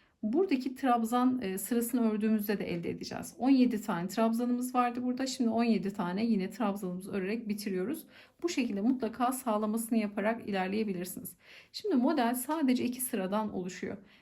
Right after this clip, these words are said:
Bir sıra bu şekilde tamamen ikili trabzan örüyoruz. Bakın son noktaya geldik. Son boşluğa da batıp ikili trabzan.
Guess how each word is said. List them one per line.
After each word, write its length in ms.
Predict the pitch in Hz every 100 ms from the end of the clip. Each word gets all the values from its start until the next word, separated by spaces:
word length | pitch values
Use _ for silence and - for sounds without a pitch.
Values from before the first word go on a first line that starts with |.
| -
Bir 180 | 240 403
sıra 440 | - - 190 -
bu 60 | 359
şekilde 400 | - 294 214 190
tamamen 440 | 269 240 220 175
ikili 320 | 208 214 240 254
trabzan 400 | 269 247 254 254
örüyoruz. 340 | 247 247 247
Bakın 180 | 233 233
son 280 | 226 262 220
noktaya 320 | 202 - 180
geldik. 440 | 202 233 226 254
Son 280 | - 269 233
boşluğa 360 | 226 - 180 180
da 100 | 190
batıp 340 | 214 190 -
ikili 280 | - 220 226
trabzan. 640 | - 247 247 254 247 254